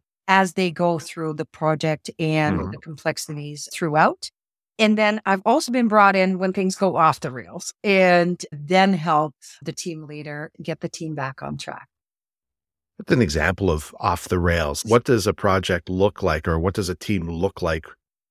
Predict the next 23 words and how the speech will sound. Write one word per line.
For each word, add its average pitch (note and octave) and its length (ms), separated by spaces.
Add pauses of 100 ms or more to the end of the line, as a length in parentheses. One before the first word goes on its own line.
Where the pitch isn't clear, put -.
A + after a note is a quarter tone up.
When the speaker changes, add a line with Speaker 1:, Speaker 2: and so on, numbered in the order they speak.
(280)
Speaker 2:
when G2+ 160
they F#2+ 100
realize, F2+ 720 (100)
"Oh, F#2 100
we F2+ 200
need F#2 220
help. E2+ 360 (480)
We F#2 120
need F#2+ 180
Helen, F2 440 (220)
and E2+ 120
we D#2+ 120
need F#2+ 200
Helen E2 320
now"? C#2+ 420 (920)
Speaker 1:
An A#3 100
example B3 440
would G#3 160
be F#3+ 220 (300)
a G3 120
project D#4 400
team G#3+ 400
where F3+ 720